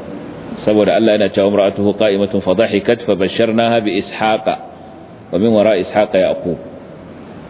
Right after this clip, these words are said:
Kaga mala'iku sun mata bishara.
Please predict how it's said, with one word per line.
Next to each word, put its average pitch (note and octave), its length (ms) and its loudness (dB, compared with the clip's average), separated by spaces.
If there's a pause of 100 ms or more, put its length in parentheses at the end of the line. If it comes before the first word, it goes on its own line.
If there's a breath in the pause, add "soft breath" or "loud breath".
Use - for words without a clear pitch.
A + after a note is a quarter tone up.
(720)
Kaga G#2+ 240 4
mala'iku G#2+ 440 2
sun A#2 160 2
mata A#2+ 200 2
bishara. F2+ 560 2